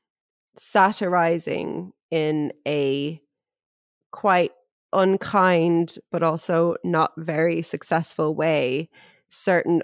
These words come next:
other privileged white women that just made me think, like,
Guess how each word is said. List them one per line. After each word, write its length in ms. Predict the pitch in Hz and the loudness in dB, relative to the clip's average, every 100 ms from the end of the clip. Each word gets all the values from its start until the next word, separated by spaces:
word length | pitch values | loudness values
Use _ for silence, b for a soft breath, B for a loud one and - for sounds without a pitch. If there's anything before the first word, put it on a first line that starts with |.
| - | 0
other 600 | 165 147 143 143 139 151 _ - | -2 0 -2 0 -2 -6 _ -6
privileged 540 | 185 151 156 147 - | -4 -2 0 -2 -2
white 240 | 160 151 - | 0 0 0
women 380 | 151 147 147 147 b b b b _ _ - | 0 2 2 0 b b b b _ _ -4
that 300 | 196 175 147 - _ _ 185 | 4 4 4 0 _ _ -4
just 320 | 214 208 - - _ _ _ _ - | 0 0 -2 -10 _ _ _ _ -2
made 300 | 208 190 190 | 2 4 6
me 140 | 190 | 4
think, 460 | 180 196 175 170 - | 2 0 0 0 -2
like, 380 | 175 160 - | 0 0 -4